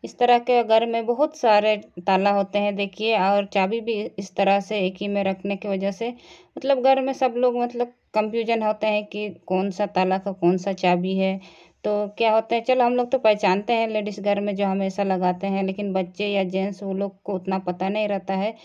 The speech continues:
दूसरा अगर ताला लगा देते हैं तो उसका चाबी खोजने में बार बार कभी ये चाबी घुसाते हैं तो कभी वो चाबी। तो इसमें आप क्या कर सकते हैं, देखिए मार्कर होगा तो आप मार्कर से मार्क कर सकते हैं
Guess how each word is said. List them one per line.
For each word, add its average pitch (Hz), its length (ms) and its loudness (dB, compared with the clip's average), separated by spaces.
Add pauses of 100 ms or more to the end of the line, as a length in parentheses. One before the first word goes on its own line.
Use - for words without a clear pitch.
(340)
दूसरा 233 360 0 (160)
अगर 208 260 2
ताला 196 300 0
लगा 190 280 0
देते 196 260 -2
हैं 196 80 -4
तो 190 100 -6
उसका 185 260 -6
चाबी 185 340 0
खोजने 185 360 0
में 196 200 -2
बार 185 240 0
बार 190 160 -2
कभी 190 240 -4 (220)
ये 208 220 -4
चाबी 196 320 -2
घुसाते 190 440 -4
हैं 202 120 -4
तो 277 140 -8
कभी 196 320 -2
वो 185 280 0
चाबी। 175 380 -4 (460)
तो 240 160 8
इसमें 302 400 0
आप 269 260 0
क्या 254 160 6
कर 247 160 0
सकते 240 380 -4
हैं, 240 220 0
देखिए 240 420 0 (1160)
मार्कर 202 500 -2
होगा 208 340 0
तो 220 240 -4
आप 214 400 -2
मार्कर 196 420 -2
से 254 240 -6
मार्क 190 340 -4
कर 196 120 0
सकते 196 420 -6
हैं 269 260 0